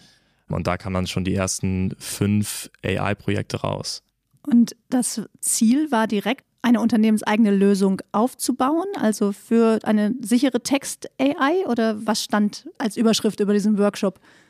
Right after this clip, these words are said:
Speaker 1: Nee, das war eigentlich gar nicht das Ziel des Workshops. Also das Ziel war, dass wir einfach mal starten mit A I. Und es war überhaupt nicht klar, was da rauskommt. Aber am Ende hat sich dann eine Gruppe zusammengetan und wir haben gesagt,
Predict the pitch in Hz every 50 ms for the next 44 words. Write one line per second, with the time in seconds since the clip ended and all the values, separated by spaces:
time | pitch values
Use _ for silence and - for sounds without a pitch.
0 | _ _ _ - 120 139 151 147 123 - 110 - - 120 123 127 123 - - 120
1 | 120 117 - 101 - - - 120 117 101 - - 101 101 98 98 - 104 - -
2 | 101 95 101 98 98 98 - - - 95 - - - - 127 131 131 117 107 113
3 | 113 110 110 110 110 - _ _ _ _ _ _ - 110 101 - - - 104 104
4 | 101 101 101 95 98 - - _ _ _ _ _ _ _ - 98 95 - 95 95
5 | 92 87 - - 92 92 90 92 95 87 87 92 - - 92 95 95 95 - -
6 | - 95 92 92 90 - - - - 104 104 - 101 98 98 101 - 101 95 -
7 | - - - 101 101 92 95 92 - - 98 - 104 107 107 - - - 92 90
8 | 107 131 - _ _ _ _ _ _ _ _ _ _ _ 101 101 101 101 104 -
9 | 98 95 - 104 117 120 117 117 120 - - - - 101 95 - - - 107 101
10 | 101 101 - - 107 - 107 - - 95 95 95 110 110 - - 110 110 110 101
11 | 98 98 95 98 98 95 92 101 95 95 92 - -